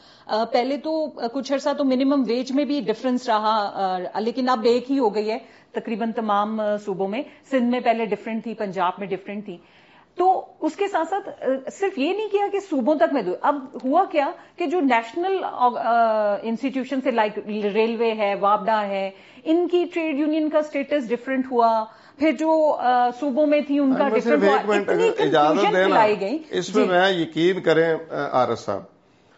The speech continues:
Speaker 2: یہ جو میں اوور آل اٹھارہویں ترمیم کی بات نہیں کرتا،
Speaker 1: نہ،
Speaker 2: میں
Speaker 1: ہم
Speaker 2: لیبر
Speaker 1: صرف
Speaker 2: کے حوالے سے
Speaker 1: لیبر
Speaker 2: بات
Speaker 1: کے
Speaker 2: کر رہا ہوں۔
Speaker 1: حوالے سے، بالکل۔
Speaker 2: دیکھیں، انہوں نے کیا کیا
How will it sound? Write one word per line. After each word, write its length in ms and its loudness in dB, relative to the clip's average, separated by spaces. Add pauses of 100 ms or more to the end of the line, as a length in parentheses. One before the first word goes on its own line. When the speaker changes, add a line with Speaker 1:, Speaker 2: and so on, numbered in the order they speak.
(220)
Speaker 2:
یہ 360 4
جو 400 4
میں 240 2
اوور 380 2
آل 240 4
اٹھارہویں 420 0
ترمیم 320 -4
کی 80 -8
بات 280 0
نہیں 140 -6
کرتا، 320 -8
Speaker 1:
نہ، 280 -4
Speaker 2:
میں 100 4
Speaker 1:
ہم 60 2
Speaker 2:
لیبر 220 4
Speaker 1:
صرف 80 2
Speaker 2:
کے 60 4
حوالے 280 4
سے 80 6
Speaker 1:
لیبر 160 4
Speaker 2:
بات 80 2
Speaker 1:
کے 60 0
Speaker 2:
کر 60 6
رہا 60 2
ہوں۔ 60 0
Speaker 1:
حوالے 280 -2
سے، 60 -14
بالکل۔ 220 -6
Speaker 2:
دیکھیں، 520 4 (680)
انہوں 220 4
نے 80 4 (100)
کیا 180 4
کیا 240 -6